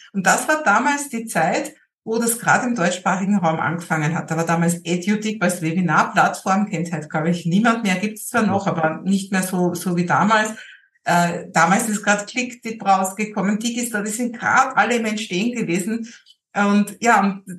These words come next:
das, das war mein Glück, dass ich das dann wirklich, zwar noch schwierig damals, aber ich konnte es umsetzen.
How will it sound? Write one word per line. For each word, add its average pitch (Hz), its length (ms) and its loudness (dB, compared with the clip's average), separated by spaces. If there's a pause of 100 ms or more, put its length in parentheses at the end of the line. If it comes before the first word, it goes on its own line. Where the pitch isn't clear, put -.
das, 208 320 -6
das 233 200 0
war 208 120 4
mein 233 200 2
Glück, - 320 -8
dass 233 180 -4
ich 233 140 -10
das 233 140 -4
dann 226 180 -4
wirklich, 240 400 -6 (120)
zwar 185 260 4
noch 175 120 2
schwierig 247 520 0
damals, 233 340 2
aber 202 120 -4
ich 208 120 -6
konnte 233 380 -4
es 226 160 -2
umsetzen. 220 840 -6